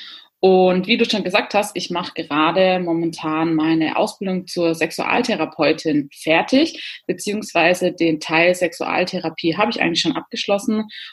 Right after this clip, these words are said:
Und ich mache gerade quasi die Ausbildung zur systemischen Therapeutin fertig. Ähm, genau, und bin eben Sexualpädagogin und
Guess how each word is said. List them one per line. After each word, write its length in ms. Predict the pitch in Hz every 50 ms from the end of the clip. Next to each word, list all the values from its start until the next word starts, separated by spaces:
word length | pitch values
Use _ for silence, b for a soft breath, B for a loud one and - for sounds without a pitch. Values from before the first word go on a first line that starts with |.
| B B _
Und 360 | - 175 175 175 180 180 -
ich 120 | - -
mache 180 | 160 165 165 - -
gerade 300 | 160 151 156 160 160 160
quasi 260 | 160 160 160 156 -
die 160 | - 156 - -
Ausbildung 540 | 131 156 160 - - 170 165 165 165 165
zur 300 | - - 165 160 160 156
systemischen 880 | 156 - 156 - - - - - 170 185 190 185 - - 185 175 170 165
Therapeutin 1000 | 165 - 156 147 139 139 - - - 131 143 160 160 - 196 196 202 208 202 208 - _ _
fertig. 580 | - 196 196 - - 269 311 381 - - - B B B B B B B B B B _
Ähm, 500 | - 185 185 185 185 185 180 185 190 196
genau, 500 | 277 339 392 302 190 143 135 - 139 - -
und 320 | 165 165 165 165 160 165
bin 200 | - 175 175 170
eben 300 | - 160 170 165 165 165
Sexualpädagogin 1300 | 156 - 165 165 - - - - - - - 185 175 170 165 165 170 160 156 165 165 165 160 156 151 -
und 720 | _ 147 143 147 147 147 151 151 147 - - - - _